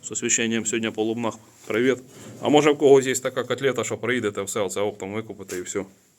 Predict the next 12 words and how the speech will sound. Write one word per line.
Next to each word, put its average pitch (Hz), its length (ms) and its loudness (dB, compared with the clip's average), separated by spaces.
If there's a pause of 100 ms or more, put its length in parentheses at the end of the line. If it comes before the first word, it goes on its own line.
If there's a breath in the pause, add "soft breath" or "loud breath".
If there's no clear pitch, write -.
(1120 soft breath)
Якби 98 240 -8
вещи 107 240 -4
то 110 120 -10
нужні. 117 300 -4 (3750 soft breath)
Витяжки, 101 680 -14 (160)
херитяжки. - 680 -12 (1000 soft breath)
Вон 104 220 -6
лампи, 104 280 -6
дивіться, 101 360 -12
кому 104 260 -18
надо. 110 200 -16 (4000 loud breath)
Так, - 140 -14